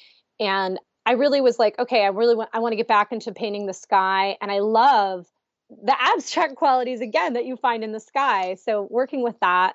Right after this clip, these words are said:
having a narrative. And then I started doing these digital drawings as well of objects that I'd find on the ground, you know, and again, having that abstract element in the grass,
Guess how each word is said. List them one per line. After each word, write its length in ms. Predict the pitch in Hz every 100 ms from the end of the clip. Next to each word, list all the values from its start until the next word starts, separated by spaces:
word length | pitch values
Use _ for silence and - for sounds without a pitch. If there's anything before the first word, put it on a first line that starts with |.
| -
having 280 | 214 208 208
a 20 |
narrative. 540 | 190 180 185 196 185 185 - - - -
And 180 | 214 240
then 300 | 349 349 302
I 140 | -
started 320 | 247 269 247
doing 400 | 226 226 226 220 - _
these 220 | 196 220 -
digital 460 | 269 302 381 302
drawings 420 | 214 214 202 196 196
as 160 | 180 -
well 500 | 247 269 214 202 202 _ _ -
of 160 | 202 190
objects 500 | - 226 202 226 -
that 120 | - 196
I'd 220 | 196 190 -
find 260 | 202 202 190
on 120 | 180
the 80 | 175
ground, 640 | 185 190 202 180 175 - -
you 140 | 202
know, 320 | 185 175 175 -
and 180 | 196 196
again, 340 | 185 202 190 180
having 300 | 185 185 190
that 160 | 175 -
abstract 520 | 175 170 - 180 - -
element 400 | 180 180 175 -
in 120 | 175
the 60 | 156
grass, 680 | 175 160 143 175 - -